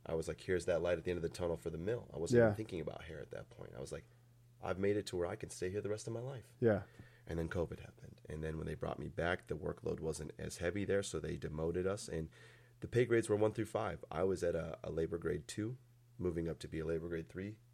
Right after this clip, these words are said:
Speaker 1: And that was good pay. That was great money, six-figure job. And, um, didn't have to work overtime, which was one thing that I was happy about.
Speaker 2: Yeah.
Speaker 1: I realized time is more valuable than anything now.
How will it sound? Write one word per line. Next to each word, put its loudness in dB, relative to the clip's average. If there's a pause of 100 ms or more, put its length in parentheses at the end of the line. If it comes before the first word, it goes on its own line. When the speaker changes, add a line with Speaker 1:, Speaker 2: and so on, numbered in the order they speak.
(520)
Speaker 1:
And -4
that 0
was -4
good 0
pay. -2
That -6
was -8
great 0
money, -2
six-figure -6
job. -2 (1000)
And, -6
um, -8 (360)
didn't -4
have -6
to -6
work -4
overtime, 0
which -6
was -10
one -2
thing -6
that -6
I -4
was -6
happy -6
about. -10 (100)
Speaker 2:
Yeah. 4
Speaker 1:
I 2
realized -4
time -6
is -8 (180)
more -4
valuable -4
than -10
anything -6
now. -10